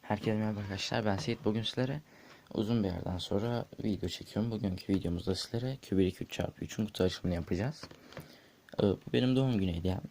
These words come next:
Doğum günüm geldi. Bugün doğum günüm. Yani en azından siz bu videoyu izlediğinizde doğum günüm. Biraz erken geldi doğum günümden. Ama elime bir tık küçük geldi küp. Neyse, şimdi hemen küp kutu açılımına geçelim.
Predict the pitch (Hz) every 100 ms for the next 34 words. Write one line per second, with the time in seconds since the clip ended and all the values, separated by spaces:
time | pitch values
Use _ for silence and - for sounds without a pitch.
0 | - 110 104 92 87 85 85 90 95 95
1 | 98 90 82 87 110 - 101 92 98 90
2 | 92 - 98 85 92 95 92 - 90 87
3 | 98 - 95 92 - 85 87 87 87 87
4 | 117 151 - - - - - - - _
5 | 127 117 110 110 - 110 95 90 85 87
6 | 85 90 87 92 156 - - - - -
7 | - - - - _ - - - - -
8 | - - - - - 127 123 117 107 -
9 | - - - - - - - - - -
10 | 95 - - - 101 101 92 - - -
11 | - 90 - - - - - - -